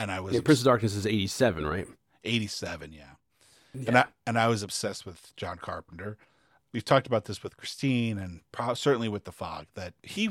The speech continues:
Speaker 1: wasn't as loved, beloved as he is now. You know, there were movies that people didn't like. Like, people, generally speaking, even film fans at film school, like, The Fog was a dud for Carpenter back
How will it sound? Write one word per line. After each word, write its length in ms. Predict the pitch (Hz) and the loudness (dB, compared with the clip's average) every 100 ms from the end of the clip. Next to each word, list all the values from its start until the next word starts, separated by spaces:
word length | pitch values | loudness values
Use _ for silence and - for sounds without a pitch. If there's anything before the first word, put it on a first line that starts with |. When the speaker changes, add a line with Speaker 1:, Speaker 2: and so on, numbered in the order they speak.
| - | 0
Speaker 1:
wasn't 360 | 220 214 214 170 | 2 2 0 0
as 500 | 156 160 147 143 127 | 2 2 2 -2 0
loved, 460 | 156 127 90 82 _ - | 2 4 2 -8 _ -2
beloved 600 | 113 123 107 82 - - | 2 4 4 0 -12 -10
as 360 | 107 98 92 | -8 -8 -8
he 180 | - 98 | -10 -10
is 300 | 92 78 - - | -12 -16 -16 -10
now. 540 | 98 80 64 - - _ _ | -8 -8 -10 -14 -20 _ _
You 100 | - | -6
know, 160 | 101 98 | -4 0
there 160 | 113 123 | 2 4
were 220 | 143 170 | 4 4
movies 380 | 143 139 135 120 | 4 2 0 0
that 160 | 117 | -2
people 360 | - 113 110 101 | -4 -6 -6 -6
didn't 400 | 95 110 101 87 | -4 -4 -4 -10
like. 360 | 82 - - | -12 -12 -16
Like, 140 | 78 - | -16 -8
people, 560 | 120 113 117 110 104 _ _ _ _ | -6 -2 2 4 2 _ _ _ _
generally 680 | - 123 123 117 110 107 104 | -2 4 4 4 2 0 -4
speaking, 760 | - 110 104 - 101 98 95 - _ _ _ _ - | -6 -6 -6 -6 -8 -8 -12 -16 _ _ _ _ -6
even 240 | 113 107 | -4 -4
film 300 | - 117 104 | -2 -2 -2
fans 380 | - 98 95 95 | -2 -4 -4 -8
at 100 | 85 | -10
film 280 | - 104 98 | -6 -4 -4
school, 340 | - 101 92 | -8 -6 -6
like, 360 | 87 85 - _ _ _ _ _ _ _ - | -6 -10 -14 _ _ _ _ _ _ _ -6
The 80 | 117 | -4
Fog 440 | - 123 117 120 | 4 4 4 0
was 180 | 101 98 | -8 -10
a 60 | |
dud 380 | 95 90 76 76 | -10 -10 -10 -14
for 140 | - 85 | -18 -14
Carpenter 500 | 80 76 - 73 69 | -12 -12 -16 -16 -14
back 240 | 60 | -14